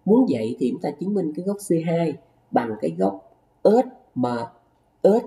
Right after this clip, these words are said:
D M. Hai góc này bằng nhau là hai góc nội tiếp cùng cái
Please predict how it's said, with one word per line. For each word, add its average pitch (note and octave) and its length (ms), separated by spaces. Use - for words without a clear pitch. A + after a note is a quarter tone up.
D E3+ 120
M. C3+ 80
Hai F#3 220
góc F#3+ 180
này C#3 120
bằng A#2+ 220
nhau D3+ 340
là B2+ 180
hai E3+ 220
góc F#3 240
nội A2+ 180
tiếp G3+ 160
cùng B2+ 300
cái F2 120